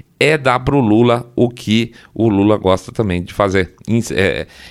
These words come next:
é, o, o, os governos do P T foram o quê? Incentivar o consumo de maneira que fosse possível pra empurrar um,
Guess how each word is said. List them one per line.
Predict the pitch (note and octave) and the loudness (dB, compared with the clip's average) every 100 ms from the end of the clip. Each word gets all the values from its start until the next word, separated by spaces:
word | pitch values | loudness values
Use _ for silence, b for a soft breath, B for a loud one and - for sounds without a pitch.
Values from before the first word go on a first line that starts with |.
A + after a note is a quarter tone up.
| B | B
é, | - - | -14 -4
o, | G#2+ - | -4 0
o, | B2 B2 | -2 2
os | A#2 | -2
governos | A2 C#3 A2 A#2+ F3 A3 D3+ F#2+ | 2 -2 0 0 0 0 0 -2
do | G2 | -2
P | - F2 | -2 -4
T | - B2 | 0 -2
foram | C3+ A2+ A#2 A#2+ B2 | 0 0 2 2 0
o | A#2+ | -2
quê? | - F2 | -2 -2
Incentivar | G2+ - B2 B2 C#3+ G#2 G2 | -2 -2 -4 -2 -2 0 0
o | |
consumo | G#2+ C#3+ C#3+ - - G#2+ A#2+ B2+ B B B B | 0 -2 -2 -2 0 2 2 -2 B B B B
de | G2+ | -6
maneira | G#2 A#2 G2+ G#2+ A#2 A#2 A2 F#2 F2 F2 F2+ | -2 0 2 2 2 2 2 0 -2 -2 -4
que | - | -4
fosse | B2 - D3+ E3+ A#2 | -6 2 2 2 -2
possível | E2 F#2+ - F#2 G#2+ | -4 -8 -4 -4 -2
pra | - | -2
empurrar | A#2 B2+ B2+ G#2+ | -4 0 0 0
um, | A2 | -2